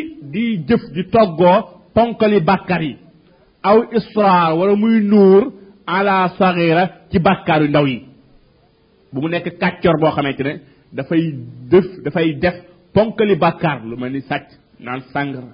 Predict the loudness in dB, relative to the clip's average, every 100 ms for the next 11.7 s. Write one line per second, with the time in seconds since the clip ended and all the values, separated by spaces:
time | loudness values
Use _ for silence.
0 | -18 -2 2 4 4 2 -2 -12 _ _
1 | 0 0 0 -8 -20 _ _ _ -4 -2
2 | -2 -10 _ _ _ 0 0 2 -6 -2
3 | 0 0 0 -4 -4 -4 -2 0 0 -2
4 | -6 -20 _ -10 -4 -2 -2 -4 -4 -2
5 | -2 -4 -2 -2 2 4 6 6 4 -2
6 | -20 -20 _ _ _ _ -2 -2 -4 -20
7 | _ _ 2 2 2 -12 -10 -6 -4 -4
8 | -8 -12 -10 -10 -14 -20 _ _ _ _
9 | _ _ _ _ _ _ _ 0 0 0
10 | 0 2 2 0 2 2 4 2 0 -2
11 | -2 0 -2 0 0 0 0